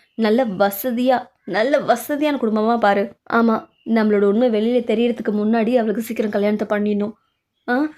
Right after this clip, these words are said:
ஆமாண்டா, சீக்கிரமே கல்யாணத்தை பண்ணிடு. ஆனாலும் லைட்டா நெஞ்சு வலிக்கிற மாதிரி இருக்கு.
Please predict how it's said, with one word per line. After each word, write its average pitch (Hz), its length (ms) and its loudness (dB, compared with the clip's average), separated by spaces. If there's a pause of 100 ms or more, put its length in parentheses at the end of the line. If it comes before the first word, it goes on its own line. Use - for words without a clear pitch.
(340)
ஆமாண்டா, 359 520 6 (420)
சீக்கிரமே 392 340 0
கல்யாணத்தை 370 340 0
பண்ணிடு. 349 420 0 (300)
ஆனாலும் 370 580 2 (220)
லைட்டா 320 500 0
நெஞ்சு 302 360 -2
வலிக்கிற 320 340 0
மாதிரி 359 460 2
இருக்கு. 359 440 -2